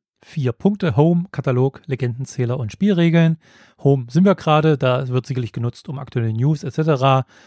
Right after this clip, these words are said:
reinzubringen. Aktuell waren zwei Sachen, einmal Informationen zu Turnieren und, äh, ein Link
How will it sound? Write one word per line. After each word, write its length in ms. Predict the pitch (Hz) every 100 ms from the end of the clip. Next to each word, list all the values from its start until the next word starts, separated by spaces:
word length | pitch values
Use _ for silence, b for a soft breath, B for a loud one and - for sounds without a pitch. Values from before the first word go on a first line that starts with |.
| B B
reinzubringen. 580 | - 147 160 - 143 151
Aktuell 320 | - - 120
waren 140 | 120 113
zwei 220 | - 113
Sachen, 360 | 135 147 156
einmal 420 | 143 123 120 117 180
Informationen 720 | 147 123 117 - 117 117 117
zu 160 | - 117
Turnieren 760 | - 120 139 160 156 143 147 b b b b _
und, 400 | - 117 117 -
äh, 140 | 190 123
ein 140 | 117
Link 400 | 104 107 113 -